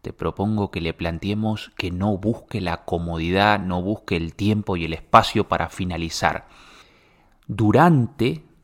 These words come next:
el durante el pase, el durante la finalización, tiene, como te decía, situarse a once metros de la línea de fondo, más o menos.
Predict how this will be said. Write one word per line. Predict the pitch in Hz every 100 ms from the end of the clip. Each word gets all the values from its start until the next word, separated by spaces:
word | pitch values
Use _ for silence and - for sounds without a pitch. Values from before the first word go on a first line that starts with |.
| _ _
el | 104 92
durante | 92 92 139 135 113 104
el | 92
pase, | - 147 135 - 110
el | 92 90
durante | 95 123 131 - 104
la | 92
finalización, | 104 95 98 110 104 139 175 175 - - - _
tiene, | - 117 95
como | 92 92 92
te | 95
decía, | 95 95 139 113 80 - - -
situarse | - 98 127 117 -
a |
once | 98 117 107
metros | 123 104 95
de |
la |
línea | 104 107
de | 104
fondo, | 165 147 131 -
más | - 82
o | 87
menos. | 135 120 127 -